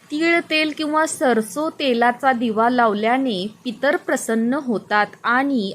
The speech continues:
आपल्या जीवनातील अडथळे दूर होतात. पण लक्ष्मी पूजेसाठी, घरातील शांततेसाठी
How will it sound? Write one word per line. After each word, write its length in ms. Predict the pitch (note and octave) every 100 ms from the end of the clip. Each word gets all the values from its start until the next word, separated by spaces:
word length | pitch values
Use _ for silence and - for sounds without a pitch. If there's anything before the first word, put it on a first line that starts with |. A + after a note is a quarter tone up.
| -
आपल्या 380 | G#3+ G3 G#3+
जीवनातील 1000 | A3 A3 G3 G3 A#3+ B3 C4+ A3 G#3 _
अडथळे 680 | A3+ G#3 - B3 C#4 G3+ F#3+
दूर 380 | F#3+ G3 G3 B3 B3
होतात. 420 | F3+ F3 F3 D#3+ - - - - _
पण 160 | C4+ D4+
लक्ष्मी 580 | D4 B3 - C#4 D4 D#4+
पूजेसाठी, 1000 | - B3 G3+ D#4 - D#4+ C4 A3 G3+ F3
घरातील 500 | G3+ G3 A3 C4 C4+
शांततेसाठी 1200 | - C4 G3+ F#3 B3+ E4+ F4 D#4+ A#3+ - G#3+ G3